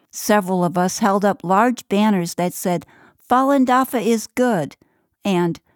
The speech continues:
"Restore Master's innocence." In unison, we shouted the messages. A group of plainclothes officers saw us and rushed over. They kicked and beat us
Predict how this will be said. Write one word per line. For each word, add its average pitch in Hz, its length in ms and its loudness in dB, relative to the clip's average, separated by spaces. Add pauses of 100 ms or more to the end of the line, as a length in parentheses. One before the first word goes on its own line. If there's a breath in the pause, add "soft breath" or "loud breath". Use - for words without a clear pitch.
(160)
"Restore 226 640 0
Master's 208 680 0
innocence." 202 720 -2 (720)
In 247 200 4
unison, 220 720 2
we 214 180 0
shouted 233 540 0
the 185 100 0
messages. 175 800 -2 (580)
A 202 120 2
group 233 360 0
of 208 200 -2
plainclothes 208 960 0
officers 175 800 -2
saw 196 420 2
us - 320 -4
and 165 240 0
rushed 208 360 0
over. 190 380 0 (640)
They 208 320 0
kicked - 440 -4
and 196 220 2 (100)
beat 240 240 2
us - 340 -4